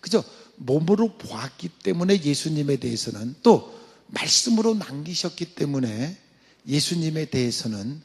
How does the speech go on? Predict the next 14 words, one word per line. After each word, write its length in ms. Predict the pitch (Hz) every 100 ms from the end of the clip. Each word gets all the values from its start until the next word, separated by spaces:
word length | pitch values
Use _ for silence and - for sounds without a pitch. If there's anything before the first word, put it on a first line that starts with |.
| -
우리가 360 | 127 170 170 - - - _ _
지금 200 | - 196 -
이해할 480 | 147 151 185 180 202
수가 260 | - 214
있습니다. 640 | 196 - - - - - - _ _ _ _ - -
그러나 360 | 175 226 247 - -
이 120 | 226
성령은 960 | 262 - - 147 175 196 170 160 277 214 - - - _ -
쉽게 640 | - - 247 - - 247
이해되지 540 | 247 202 190 165 160 165
않고, 400 | - 117 - 131
이건 180 | 202 220 - -
설명되지 880 | - 151 170 185 254 254 220 190
않고, 520 | 196 131 117 - 113